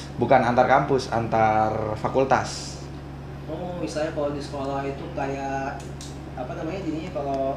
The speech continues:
Speaker 2: sparring?
Speaker 1: Kelas meeting mungkin.
Speaker 2: Ah, iya, kelas
Speaker 1: Iya,
Speaker 2: meeting.
Speaker 1: pertemuan antar kelas gitu kan.
Speaker 2: Iya, iya.
Speaker 1: Nah, ini iya, antar jurusan, antar fakultas, itu juga sama.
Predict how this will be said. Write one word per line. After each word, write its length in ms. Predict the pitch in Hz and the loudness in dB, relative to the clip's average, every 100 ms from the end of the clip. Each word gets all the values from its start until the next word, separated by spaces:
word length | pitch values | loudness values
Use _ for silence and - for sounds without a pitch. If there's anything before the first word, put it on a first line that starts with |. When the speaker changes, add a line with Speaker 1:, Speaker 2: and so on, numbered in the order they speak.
| - - | -4 -8
Speaker 2:
sparring? 500 | - 151 185 160 135 - - | -2 0 2 2 0 -4 2
Speaker 1:
Kelas 160 | 120 131 | 2 4
meeting 320 | 139 165 156 135 | 2 6 6 4
mungkin. 320 | 139 240 214 | 4 4 4
Speaker 2:
Ah, 160 | 220 | 6
iya, 220 | 202 185 143 | 6 4 2
kelas 180 | 143 135 | 0 4
Speaker 1:
Iya, 180 | 117 123 | 8 8
Speaker 2:
meeting. 80 | 143 | 6
Speaker 1:
pertemuan 380 | - 117 117 113 | 2 4 4 4
antar 240 | 113 117 | 4 2
kelas 320 | 110 117 117 | 6 4 4
gitu 320 | 117 120 123 | -2 0 2
kan. 160 | 110 104 | 2 4
Speaker 2:
Iya, 120 | 104 104 | 4 2
iya. 120 | 104 | 0
Speaker 1:
Nah, 160 | 101 101 107 | 0 -2 -2
ini 160 | 123 123 123 | 0 2 6
iya, 180 | 120 104 101 - - - - | 6 6 2 -6 -12 -12 -6
antar 160 | - 98 | -2 0
jurusan, 580 | 101 98 95 - 123 143 175 175 - - - - - | 0 0 0 6 8 8 6 -2 -6 -10 -10 -12 -6
antar 140 | - 104 | -2 0
fakultas, 880 | 113 110 110 - 151 170 - - - - - - | 2 2 0 2 2 2 0 -8 -12 -12 -12 -6
itu 280 | 113 120 175 | -4 0 2
juga 160 | 175 139 | 6 6
sama. 560 | 131 147 151 - - | 8 6 6 2 -2